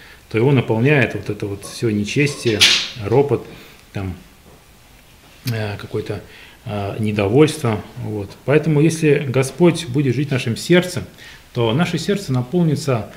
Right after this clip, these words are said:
любовью к нашему ближнему. Да, мы будем любить, несмотря, э, ни на что, не будем роптать, э, ни в церкви, ни дома, ни на своих родных и близких. Вот. И <clears throat> для этого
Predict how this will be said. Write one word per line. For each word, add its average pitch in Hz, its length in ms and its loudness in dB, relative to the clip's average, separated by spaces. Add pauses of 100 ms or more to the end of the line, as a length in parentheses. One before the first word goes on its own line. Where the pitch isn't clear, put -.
(320)
любовью 131 540 4
к - 80 -2
нашему 113 320 0
ближнему. 104 560 0 (400)
Да, 139 140 2
мы 123 120 4
будем 147 300 2
любить, 143 420 4
несмотря, 131 600 2 (420)
э, 107 300 0
ни 117 100 2
на 127 140 6
что, 170 420 2 (320)
не 123 60 0
будем 139 320 4
роптать, 123 680 2
э, 101 360 -6 (440)
ни 104 140 -2
в - 60 -6
церкви, 160 400 2
ни 104 120 -2
дома, 127 460 4 (240)
ни 107 160 -4
на 104 100 -4
своих 104 300 -6
родных 156 380 2
и - 20 -4
близких. 127 480 0 (680)
Вот. 110 440 -2
И 135 480 4 (120)
<clears throat> - 120 -18
для 131 480 4
этого 147 460 4